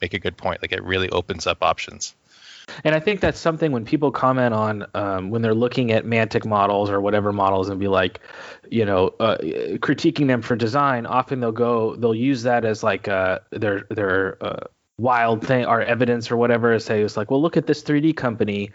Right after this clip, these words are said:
Speaker 2: They have, like, one guy doing three D models and look how awesome the sculpts are."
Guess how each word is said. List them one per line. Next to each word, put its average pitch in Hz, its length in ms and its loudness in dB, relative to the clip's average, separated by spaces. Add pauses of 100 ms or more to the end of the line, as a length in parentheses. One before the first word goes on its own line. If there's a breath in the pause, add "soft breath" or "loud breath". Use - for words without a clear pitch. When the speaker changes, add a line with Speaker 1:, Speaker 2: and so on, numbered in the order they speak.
(320 loud breath)
Speaker 2:
They 143 100 4
have, 143 160 0
like, 123 180 0
one 135 220 0
guy 127 160 2
doing 123 260 -2
three 135 220 -4
D 143 100 0
models 110 380 0
and 113 100 -6
look 127 160 0
how 113 180 2
awesome 117 340 0
the 101 80 -8
sculpts - 440 0
are." - 240 -8